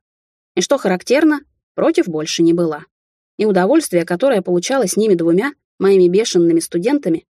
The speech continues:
порой выходило за все возможности тела. Они-то спортсмены, выносливые и сильные, и хоть жалели меня, но когда забывались, приходилось мне туго. О будущем не говорили,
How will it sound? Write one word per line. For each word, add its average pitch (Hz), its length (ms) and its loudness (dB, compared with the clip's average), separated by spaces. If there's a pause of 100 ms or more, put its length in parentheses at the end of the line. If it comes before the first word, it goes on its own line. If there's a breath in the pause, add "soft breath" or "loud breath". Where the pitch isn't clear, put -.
(260)
порой 330 260 2
выходило 240 500 0
за 165 120 -4
все 269 240 0
возможности 175 640 -4
тела. 175 360 -4 (600)
Они-то 180 280 2
спортсмены, 180 680 -2 (120)
выносливые 170 680 0
и - 80 -6
сильные, 208 560 0 (420)
и - 60 -8
хоть 247 200 0
жалели 240 420 2
меня, 190 340 2 (140)
но 320 160 2
когда 240 240 -2
забывались, 190 560 -2
приходилось 170 580 -6
мне 165 200 -2
туго. 160 340 -8 (720)
О 208 140 -6
будущем 277 400 2
не 220 80 0
говорили, 202 560 -4